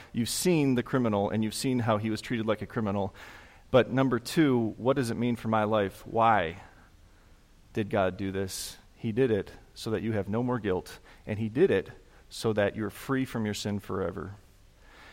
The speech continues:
That passage before from Romans eight, what's our response to this cross? Verse thirty-one in Romans eight.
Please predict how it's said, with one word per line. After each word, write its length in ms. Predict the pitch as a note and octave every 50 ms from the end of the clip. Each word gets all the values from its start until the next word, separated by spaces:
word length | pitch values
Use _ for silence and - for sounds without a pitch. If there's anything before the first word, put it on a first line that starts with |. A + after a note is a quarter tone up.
| - -
That 220 | - A#2 G#2 -
passage 360 | - D3 C#3 D3+ - - B2
before 320 | A2 A#2 A2+ - B2+ C3+ C3
from 220 | - - B2 A#2
Romans 300 | A#2 A#2+ A#2+ A#2+ A#2 G#2
eight, 220 | A#2 A#2 A2 G#2 - - - - - - - - - - - - - - - - - - - - - - - - - _ - - -
what's 200 | - E3 E3+ -
our 80 | G3+ F#3
response 500 | E3+ D3+ - - F3+ E3 D#3+ D#3 - -
to 80 | D3+
this 200 | B2 A#2+ G#2+ -
cross? 580 | - - - C#3+ B2 A2 G#2+ - - - - - - - - - -
Verse 220 | - D3 D#3 D3 -
thirty-one 480 | - F3 E3+ D#3 D3 C#3+ D3+ D3 C#3
in 100 | A#2+ A2+
Romans 360 | A2 A#2 C3 C#3 C#3 C3 A#2 A#2+
eight. 220 | C3 A#2+ A2 -